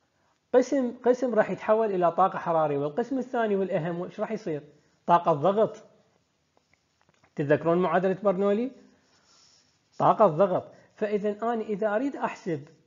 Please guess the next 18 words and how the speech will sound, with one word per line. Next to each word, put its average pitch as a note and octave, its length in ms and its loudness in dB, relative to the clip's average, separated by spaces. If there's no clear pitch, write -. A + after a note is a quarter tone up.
أريد F#3+ 260 0
أحسب G3+ 400 -4
طاقة A#3+ 400 2
ال-، E3+ 520 -4
قدرة G3+ 380 0
المائع، C#3+ 500 -4
راح F#3 260 -4
ي-، F#3 480 -8
يصير A3+ 300 -6
حاصل A3+ 480 -4
ضرب G3 340 -4
التصريف F3+ 1120 -4
في - 80 -6
الضغط. D3+ 420 -4
الكيو F#3+ 440 -4
في G#3 140 -4
البي. D3+ 200 -6
هنا C#4 420 -4